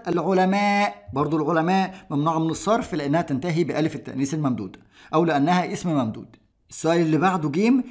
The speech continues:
نكشف في المعجم عن كلمة هبة. أنا قلت هبة في مادة وهب، سمة وسمة، صفة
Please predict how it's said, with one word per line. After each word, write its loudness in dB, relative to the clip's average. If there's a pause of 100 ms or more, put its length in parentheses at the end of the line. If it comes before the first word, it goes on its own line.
نكشف -2
في -2
المعجم 2
عن 2
كلمة 2 (140)
هبة. 2 (220)
أنا 0
قلت 0
هبة 6 (120)
في -2
مادة 4 (300)
وهب، 2 (180)
سمة 4 (180)
وسمة، 2 (140)
صفة 2